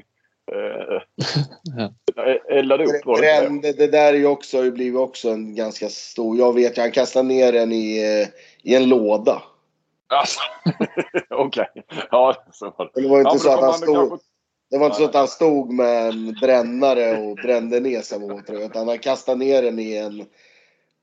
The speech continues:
Speaker 3: alltså en, en låda på ett skrivbord, liksom.
Speaker 1: Ja, ja. Men, eh, han får väl ta det vidare då, då. <laughs> Får vi se om det kommer eldas någonting kring, eh, Alingsås-tröjan.
Speaker 3: <laughs>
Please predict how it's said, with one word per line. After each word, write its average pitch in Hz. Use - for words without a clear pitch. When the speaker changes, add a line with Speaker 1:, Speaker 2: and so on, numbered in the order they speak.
Speaker 3:
alltså 135
en, 107
en 156
låda 139
på 135
ett 131
skrivbord, 123
liksom. -
Speaker 1:
Ja, 113
ja. 95
Men, 139
eh, 135
han 135
får 143
väl 143
ta 143
det 135
vidare 120
då, 131
då. 110
<laughs> -
Får 170
vi 143
se 147
om 113
det 117
kommer 127
eldas 120
någonting 87
kring, 95
eh, -
Alingsås-tröjan. 101
Speaker 3:
<laughs> -